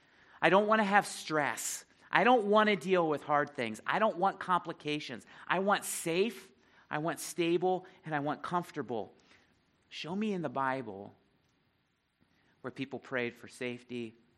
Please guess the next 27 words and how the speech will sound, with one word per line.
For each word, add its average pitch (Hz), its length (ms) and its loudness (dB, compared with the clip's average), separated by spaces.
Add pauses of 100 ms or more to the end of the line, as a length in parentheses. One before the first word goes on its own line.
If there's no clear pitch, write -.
(260)
stability, 104 800 -8 (140)
and 92 140 -18
comfort. - 420 -16 (1300)
It's - 120 -16
not 135 180 -8
there. 101 360 -8 (300)
It's - 140 -20
not 120 120 -4
what 123 80 -14
they 110 80 -12
prayed 107 340 -10
for, 104 320 -16 (560)
especially 165 520 -6
when 113 120 -8
you 110 60 -6
get 113 120 -6
into 110 160 -16
the 101 80 -14
New 104 160 -10
Testament. 117 560 -14 (560)
Read 139 220 -8
Acts 131 300 -4
chapter 127 400 -8
four. 110 520 -10 (720)
They're 135 100 -8
being 127 280 -2
persecuted. 104 880 -8